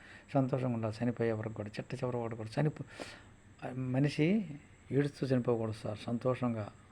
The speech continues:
ఆత్మశాంతిగా చనిపోవాలి సార్. ఆ, నిజంగా సార్, మానవుడు ఈ జీవితాన్ని ఎందుకు ఇచ్చాడు? చేతనైతే సహాయం చేయి, ఎవరికి కీడు చేయబోకు, నీదేంటో నువ్వు మంచి పని అయితే చేసుకుంటూ వెళ్ళిపోవు. అదే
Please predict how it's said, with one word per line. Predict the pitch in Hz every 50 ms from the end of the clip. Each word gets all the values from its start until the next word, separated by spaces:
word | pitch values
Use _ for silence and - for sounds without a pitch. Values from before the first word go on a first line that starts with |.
| - - - - - - - - -
ఆత్మశాంతిగా | 131 120 - - 131 123 127 123 120 120 113 107 107
చనిపోవాలి | 107 101 - - - 98 98
సార్. | 104 95 95 - - - - -
ఆ, | 110 117 131 139 123 101 101 117 - - - - - - - - - -
నిజంగా | 104 110 123 131 139
సార్, | 127 110 110 110 123 - - - - - - - - - - - - - - - - - - - - - - - - - - - - - - -
మానవుడు | 107 110 123 139 143 135 131 135 147 170 185 175 - - -
ఈ | - 113 113
జీవితాన్ని | 117 127 123 143 143 139 131
ఎందుకు | 123 127 127
ఇచ్చాడు? | 123 - - 127 123 127 131 135 143 139 - - - - - 127
చేతనైతే | 120 120 123 127 123 - 139
సహాయం | - - 120 110 113 113
చేయి, | 107 101 101 104 - - - - - - - - - - - -
ఎవరికి | 107 113 117 117 117 -
కీడు | 120 120 113
చేయబోకు, | 107 107 107 101 101 101 101 104 - - 123
నీదేంటో | 123 120 120 120 127 131 127 127
నువ్వు | 127 123 120 117
మంచి | 113 117 110 113
పని | 123 127 123
అయితే | 123 120 - 165 185 208 196 - 135
చేసుకుంటూ | 127 113 - 127 123 135
వెళ్ళిపోవు. | 127 117 110 110 104 104 98 95 - - 107
అదే | 113 117 117